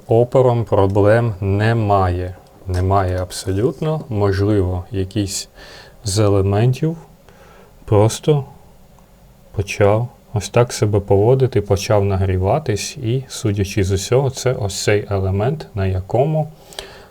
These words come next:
просто поплавилась його рідна ізоляція. Що ж, друзі, м, буду брати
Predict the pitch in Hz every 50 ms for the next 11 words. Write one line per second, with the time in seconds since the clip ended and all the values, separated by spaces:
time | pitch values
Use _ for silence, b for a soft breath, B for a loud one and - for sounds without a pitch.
0 | B B _ - 101 101 107 127 131 - - - 135 131 131 - 113 101 - -
1 | 110 107 110 117 117 117 117 117 113 113 107 - - - - - - - - 101
2 | 98 92 95 104 110 113 113 - - - - - - - - 107 107 104 107 110
3 | 110 107 110 - 214 147 110 107 101 - 113 110 101 104 92 92 90 - - -
4 | 107 107 117 - - B B B B B B B B B B B B B - -
5 | 147 139 131 101 - 107 98 95 92 92 98 95 95 95 - - - 113 104 98
6 | 101 101 98 98 98 101 127 151 151 143 120 110 117 123 131 131 - 123 113 107
7 | 98